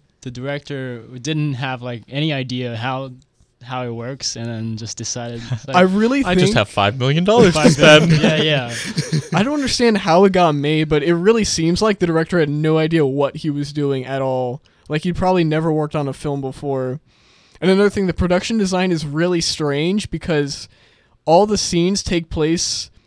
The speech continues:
Speaker 3: in different buildings, but it was shot in the same building, and what they did was they just made each
Speaker 2: <laughs>
Speaker 3: room look different. So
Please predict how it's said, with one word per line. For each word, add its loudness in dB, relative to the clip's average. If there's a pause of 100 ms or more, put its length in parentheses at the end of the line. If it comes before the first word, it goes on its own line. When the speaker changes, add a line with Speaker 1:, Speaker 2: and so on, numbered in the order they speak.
(160)
Speaker 3:
in -2
different 0
buildings, 0 (480)
but 4 (120)
it 4
was 4
shot 4
in 0
the -2
same 0
building, 4
and 2
what 2
they 0
did 0
was -2
they -2
just -4
made -2
each -8
Speaker 2:
<laughs> 0
Speaker 3:
room 2
look -2
different. 0 (1200)
So 4